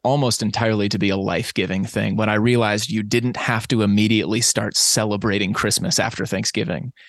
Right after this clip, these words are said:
um, it was, it was almost this blessing. It was a gift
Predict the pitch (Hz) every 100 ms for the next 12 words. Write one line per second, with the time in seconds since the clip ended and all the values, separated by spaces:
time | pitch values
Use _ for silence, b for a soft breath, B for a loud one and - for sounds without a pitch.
0 | B B - 101 98 95 95 - 120 120
1 | 113 107 - B B - 135 127 131 135
2 | 135 - 117 107 101 101 101 - 92 73
3 | 104 101 110 110 - -